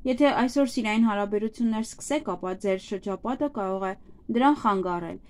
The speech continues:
իրենց մտքերով։ Եթե իրենց լսեք, ապա միգուցե և կորցնեք տվյալ մարդուն։ Եթե այդ հարաբերություններում կլինի աջակցություն, փոխըմբռնման զգացում, ապա այդ սիրավեպը կարող է երկար տևել, առանց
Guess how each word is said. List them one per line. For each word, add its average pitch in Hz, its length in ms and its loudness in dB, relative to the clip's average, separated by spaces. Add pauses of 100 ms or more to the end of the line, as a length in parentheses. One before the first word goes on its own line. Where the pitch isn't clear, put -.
(180)
իրենց 196 320 -2
մտքերով։ 226 680 -4
Եթե 226 340 2
իրենց 226 300 2
լսեք, 277 380 -2
ապա 196 200 -4
միգուցե 208 460 -2
և 285 240 0
կորցնեք 240 440 -4
տվյալ 185 300 -8
մարդուն։ 190 460 -10 (1300)
Եթե 262 340 4
այդ 240 240 2
հարաբերություններում 233 920 2
կլինի 226 400 2
աջակցություն, 226 800 0 (300)
փոխըմբռնման 240 880 6
զգացում, 220 540 2
ապա - 380 -4
այդ 214 260 -4
սիրավեպը 226 640 -2
կարող 254 280 -2
է 320 60 4
երկար 254 460 0
տևել, - 340 -12 (340)
առանց 247 400 6